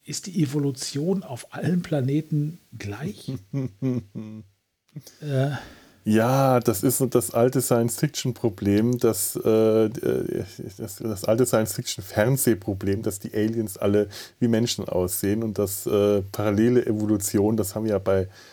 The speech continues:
Speaker 2: Star Trek auch ganz häufig schon bei tos erlebt, das, das wirkt immer, das, das, das wirkt immer schlecht, wenn man sich das heute anschaut. Also man muss da immer alle Augen zudrücken, die man zudrücken kann und dann, äh,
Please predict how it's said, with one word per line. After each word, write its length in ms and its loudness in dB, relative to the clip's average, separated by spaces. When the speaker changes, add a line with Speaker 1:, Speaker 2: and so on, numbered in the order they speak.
Speaker 2:
Star 280 2
Trek 280 0
auch 240 2
ganz 260 0
häufig 500 0
schon 260 -2
bei 120 0
tos 360 -2
erlebt, 500 0
das, 200 -4
das 280 -14
wirkt 340 -6
immer, 280 4
das, 240 -20
das, 200 -20
das 200 -16
wirkt 160 -14
immer 220 -16
schlecht, 440 -8
wenn 100 -12
man 100 -12
sich 140 -18
das 180 -12
heute 300 -8
anschaut. 420 -16
Also 220 -8
man 180 -6
muss 160 -8
da 100 -2
immer 300 -4
alle 240 4
Augen 260 2
zudrücken, 560 -4
die 100 -4
man 320 -2
zudrücken 540 -4
kann 260 -2
und 200 -14
dann, 100 -14
äh, 760 -20